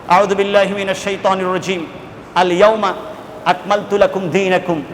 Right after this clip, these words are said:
ওয়া আতমামতু আলাইকুম নি'মাতি ওয়া রাদিতু লাকুমুল ইসলাম দীনা।" ইয়া রাসূলুল্লাহ, হাবিব, আপনি আপনার উম্মতকে বলে দেন, যারা কিয়ামত পর্যন্ত আসবে, এক লক্ষ চব্বিশ হাজার যারা এখন আছে এবং যারা কিয়ামত পর্যন্ত আসবে, যারা আসতে পারে নাই দূরত্বের কারণে, বিভিন্ন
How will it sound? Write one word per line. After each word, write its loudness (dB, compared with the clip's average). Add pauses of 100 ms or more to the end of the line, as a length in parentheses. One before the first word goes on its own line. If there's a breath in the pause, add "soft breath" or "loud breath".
(260)
ওয়া 6
আতমামতু 2
আলাইকুম 2
নি'মাতি 0
ওয়া 6
রাদিতু 2
লাকুমুল 2
ইসলাম 0
দীনা।" 2 (460)
ইয়া 6
রাসূলুল্লাহ, 6
হাবিব, 2 (680)
আপনি 4
আপনার 6
উম্মতকে 4
বলে 6
দেন, 0 (540)
যারা 8
কিয়ামত 6
পর্যন্ত 6
আসবে, 2 (340)
এক 4
লক্ষ 6
চব্বিশ 4
হাজার 4
যারা 8
এখন 4
আছে 2 (340)
এবং 6
যারা 8
কিয়ামত 4
পর্যন্ত 4
আসবে, 6
যারা 6
আসতে 4
পারে 4
নাই 2
দূরত্বের 2
কারণে, 4
বিভিন্ন -2